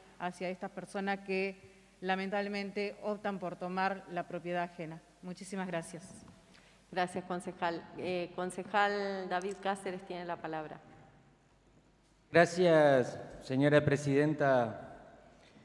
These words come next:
Speaker 3: No, sin duda que este es un tema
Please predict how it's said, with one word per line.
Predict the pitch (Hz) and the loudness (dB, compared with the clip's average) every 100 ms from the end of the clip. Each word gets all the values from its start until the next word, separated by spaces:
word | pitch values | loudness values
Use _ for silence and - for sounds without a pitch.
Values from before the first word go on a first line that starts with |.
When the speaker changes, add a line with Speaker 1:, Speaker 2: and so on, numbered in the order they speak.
| - _ - | -20 _ -10
Speaker 3:
No, | 135 135 135 135 123 113 107 104 | -2 2 4 4 2 -2 -6 -10
sin | - 139 | -6 -2
duda | 143 151 147 | 2 2 2
que | 139 | -2
este | 135 147 | -4 -4
es | 143 139 | -4 -4
un | 131 | -4
tema | 135 139 143 127 113 101 | -2 0 2 2 0 -4